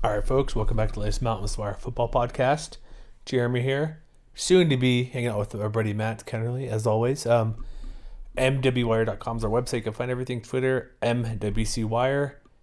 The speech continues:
The reason I say he'll be joining us shortly is because, well, when we recorded this podcast, the recap,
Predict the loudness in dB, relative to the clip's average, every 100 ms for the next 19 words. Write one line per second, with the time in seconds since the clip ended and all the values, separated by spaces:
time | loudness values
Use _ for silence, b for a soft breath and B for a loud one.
0 | -6 2 4 4 2 0 0 0 -2 0
1 | -2 -2 0 2 2 0 -2 -4 0 4
2 | 4 2 -6 -10 -12 -18 -20 -20 -20 -20
3 | -14 -2 2 4 2 0 0 0 0 -6
4 | 0 0 2 2 0 0 -6 -4 0 0